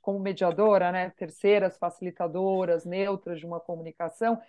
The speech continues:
é abrir esse espaço pra que as pessoas tenham esse protagonismo pra se comunicar e pra que elas negociem. Então, a gente, a gente, na verdade, coloca elas num lugar que elas conseguem ter calma, elas conseguem ter escuta qualificada, né, fala qualificada,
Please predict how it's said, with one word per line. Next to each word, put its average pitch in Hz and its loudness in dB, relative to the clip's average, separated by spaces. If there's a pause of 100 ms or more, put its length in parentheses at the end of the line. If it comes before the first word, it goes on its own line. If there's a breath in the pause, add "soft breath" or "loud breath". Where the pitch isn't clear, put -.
(200 loud breath)
é 208 6
abrir 208 4
esse - -8
espaço 220 2
pra 233 -4
que 247 -4
as 240 -2
pessoas 330 -2
tenham 247 0
esse 233 -4
protagonismo 185 -4
pra 254 2
se 311 -8
comunicar 185 -4 (260 soft breath)
e - -10
pra 233 4
que 262 -6
elas 277 4
negociem. 190 -4
Então, 196 -6
a 175 -6
gente, 247 -6 (100)
a 185 -8
gente, 226 -10
na 226 -4
verdade, 196 -2
coloca 233 0
elas 247 -4
num 226 -4
lugar 208 -2
que - -10
elas 247 -4
conseguem 185 -10
ter - -10
calma, 240 -2 (280 soft breath)
elas - -6
conseguem 196 -4 (160)
ter 202 0
escuta 247 -2
qualificada, 190 -2
né, 185 -6
fala 254 0
qualificada, 220 -6